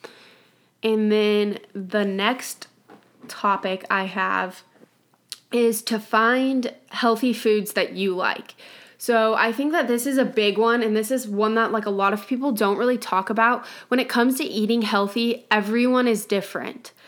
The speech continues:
I may be able to eat ground beef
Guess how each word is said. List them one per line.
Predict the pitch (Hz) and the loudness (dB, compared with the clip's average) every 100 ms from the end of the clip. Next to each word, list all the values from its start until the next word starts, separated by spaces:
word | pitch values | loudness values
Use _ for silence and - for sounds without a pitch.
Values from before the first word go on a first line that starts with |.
| - - - _ - | -20 -20 -20 _ 4
I | 208 233 254 | 6 6 4
may | 254 233 233 | 4 4 2
be | 233 226 | 4 4
able | 214 214 | 4 2
to | 214 226 - | -2 -6 -2
eat | 208 202 - - - _ _ _ _ _ _ _ _ 202 | 0 0 -4 -12 -16 _ _ _ _ _ _ _ _ -10
ground | - 220 214 208 175 | 0 2 4 2 0
beef | 202 185 - | -2 -2 -6